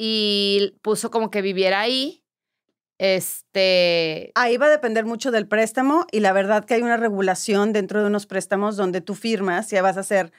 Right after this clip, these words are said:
Speaker 1: Ya,
Speaker 2: eh,
Speaker 1: sería como
Speaker 2: mortgage,
Speaker 1: un ándame de
Speaker 2: mortgage
Speaker 1: tricky.
Speaker 2: fr-,
Speaker 1: Ok.
Speaker 2: ajá,
Speaker 1: No,
Speaker 2: mortgage
Speaker 1: no, pues mejor,
Speaker 2: fraud
Speaker 1: mejor no.
Speaker 2: y, y dependiendo del préstamo, porque no, no sé qué tipo de préstamo es en ese, en eso en particular, a lo mejor tiene una excepción,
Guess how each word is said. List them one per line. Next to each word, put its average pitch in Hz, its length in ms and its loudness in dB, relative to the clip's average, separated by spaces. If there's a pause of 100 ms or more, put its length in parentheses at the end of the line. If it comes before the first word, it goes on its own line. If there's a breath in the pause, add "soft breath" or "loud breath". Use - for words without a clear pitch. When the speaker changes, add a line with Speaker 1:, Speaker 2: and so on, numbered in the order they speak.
(180 soft breath)
Speaker 1:
Ya, 160 200 -6
Speaker 2:
eh, 202 160 2
Speaker 1:
sería 202 220 -2
como 240 140 2
Speaker 2:
mortgage, 240 240 2
Speaker 1:
un 226 60 0
ándame 240 280 0
de 240 60 2
Speaker 2:
mortgage 262 320 2
Speaker 1:
tricky. 175 160 -8
Speaker 2:
fr-, 214 100 -16
Speaker 1:
Ok. - 60 -10
Speaker 2:
ajá, 190 400 -2
Speaker 1:
No, 196 60 -6
Speaker 2:
mortgage 240 280 2
Speaker 1:
no, 214 80 -2
pues 208 140 -4
mejor, 262 220 4
Speaker 2:
fraud 196 100 0
Speaker 1:
mejor 214 340 -2
no. 240 140 -4
Speaker 2:
y, 233 260 -4
y 220 360 -2
dependiendo 262 520 0
del - 80 -2
préstamo, 330 420 2
porque 190 420 -2
no, 220 260 2
no 233 240 0
sé 233 140 -4
qué 247 100 0
tipo 233 260 -4
de 226 120 2
préstamo 220 400 0
es 202 100 -4
en 220 100 2
ese, 214 300 0
en 196 160 2
eso 185 160 0
en 202 60 -2
particular, 190 520 0
a 202 40 2
lo 196 80 -2
mejor 170 180 -6
tiene 196 120 0
una 190 80 2
excepción, 185 360 -2